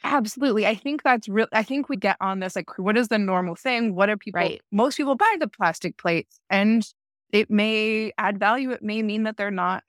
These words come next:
Speaker 1: they don't need to be as careful with
Speaker 2: Sure.
Speaker 1: them. And that is great. And if that is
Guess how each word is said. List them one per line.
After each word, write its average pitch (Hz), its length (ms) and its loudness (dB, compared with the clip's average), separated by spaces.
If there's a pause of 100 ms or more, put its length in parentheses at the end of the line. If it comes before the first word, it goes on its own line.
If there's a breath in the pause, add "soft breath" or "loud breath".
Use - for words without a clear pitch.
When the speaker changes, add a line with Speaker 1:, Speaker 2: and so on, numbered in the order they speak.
(180)
Speaker 1:
they 185 140 0
don't 175 140 0
need 165 160 -4
to - 80 -10
be 165 140 0
as 160 200 2
careful 247 540 2
with 220 160 2
Speaker 2:
Sure. 220 200 2
Speaker 1:
them. 202 140 0
And 196 240 0
that 208 220 4
is 190 140 -2
great. 269 280 -4
And 185 120 -4
if 180 120 -8
that 185 140 0
is 185 240 -4